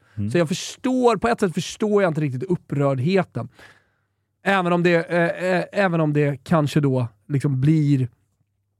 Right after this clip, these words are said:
Speaker 2: jag förstår, il calcio moderno på något sätt, eh, i en bild när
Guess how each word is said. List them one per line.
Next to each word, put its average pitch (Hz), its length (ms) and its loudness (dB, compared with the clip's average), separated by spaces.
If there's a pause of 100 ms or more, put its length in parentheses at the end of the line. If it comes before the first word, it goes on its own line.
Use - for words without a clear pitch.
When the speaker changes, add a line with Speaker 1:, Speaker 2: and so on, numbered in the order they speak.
(520)
Speaker 2:
jag 156 100 -4
förstår, 156 220 2
il 170 260 2
calcio 175 420 2
moderno 156 720 2 (100)
på 160 80 -2
något 147 180 2
sätt, 131 320 -2
eh, 131 180 0 (100)
i 160 160 0
en 156 420 0
bild 135 380 -2
när 120 280 -4